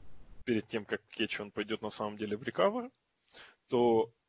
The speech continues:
э, если у нас произойдёт, ну, вот на этом примере легко понять, э, мы пытаемся вытащить, э, аватарку юзера. Если произошла эрорка, мы принтим, что она произошла. Э,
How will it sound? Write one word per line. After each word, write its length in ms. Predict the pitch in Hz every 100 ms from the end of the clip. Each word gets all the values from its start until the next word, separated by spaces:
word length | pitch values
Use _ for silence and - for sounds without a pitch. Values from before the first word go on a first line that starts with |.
| _ _ 78
э, 500 | 107 107 104 80 - - _ _ _ - - -
если 520 | 113 110 - 98 92 - _ 107
у 60 |
нас 160 | 104 -
произойдёт, 380 | 113 107 107 143
ну, 80 | 113
вот 100 | - - - -
на 200 | 98 120
этом 220 | 110 95
примере 300 | 107 101 98
легко 260 | 101 - 98
понять, 280 | 95 92 _ - - - -
э, 260 | - 104 101
мы 140 | 117
пытаемся 500 | 117 113 110 101 117
вытащить, 420 | 107 117 117 120 _ -
э, 200 | 110 107
аватарку 500 | 113 120 139 - 165
юзера. 420 | 208 180 156 135 135 _
Если 240 | 135 127 131
произошла 540 | 131 127 127 - 135
эрорка, 480 | 175 151 139 135 123 _ -
мы 100 | 117
принтим, 400 | - 127 117 110
что 160 | - 120
она 120 | 120
произошла. 580 | 143 143 156 - 208 240 _ _ - - - -
Э, 360 | - 104 78